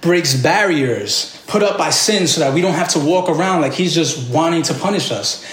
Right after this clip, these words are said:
and so that we can have access to the God of the universe. Jesus takes away our guilt and shame by taking it upon himself on the cross and making us clean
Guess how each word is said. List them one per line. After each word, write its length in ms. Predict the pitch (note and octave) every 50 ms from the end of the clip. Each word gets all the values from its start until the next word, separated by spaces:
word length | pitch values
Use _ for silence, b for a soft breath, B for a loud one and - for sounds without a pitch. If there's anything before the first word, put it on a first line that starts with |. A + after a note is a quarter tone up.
| B B
and 100 | B -
so 100 | - F#3+
that 100 | D#3+ C#3
we 80 | D3+
can 120 | D3+ E3 D3+
have 140 | D3 C3+ C3
access 540 | - D3+ D#3+ E3+ F3 - - C3 A#2+ - -
to 40 | D#3
the 100 | C3+ C3
God 240 | C3+ C3 C3+ C3+
of 80 | C3 B2
the 80 | B2 A#2+
universe. 680 | A#2+ D3 C#3+ B2+ G#2+ G#2+ G#2 - - - - - - - - B B B B B B B B B B B B B - - - - - - - - - - -
Jesus 400 | - D#3+ A3 A3+ A3 A3 A3+ -
takes 240 | A3+ G#3+ G#3 - -
away 200 | G3 G3 G3 G3
our 200 | F3 E3 D#3 D#3
guilt 280 | D3 F3+ G3+ G3+ F#3+
and 140 | F3 D3 C#3
shame 320 | C3+ - A3 G#3+ G#3+ F#3+
by 120 | D#3 C#3 C3
taking 420 | - - - B3+ - - F#3+ F#3
it 60 | F3+
upon 320 | E3 D#3 - F#3 F3+ F3+ D3
himself 600 | D3+ D#3 D3+ C#3+ - - - A3+ A3+ G#3 - -
on 120 | F3 D#3
the 100 | D3 D3 -
cross 420 | - - G#3+ G3+ F3+ D#3+ C#3 -
and 140 | G3 D3+ C#3+
making 320 | D#3 D#3 D3 D#3 D3 C#3+
us 180 | C3+ B2+ - -
clean 600 | - - - - F3+ G3 F3+ C#3+ A#2 G#2+ G#2+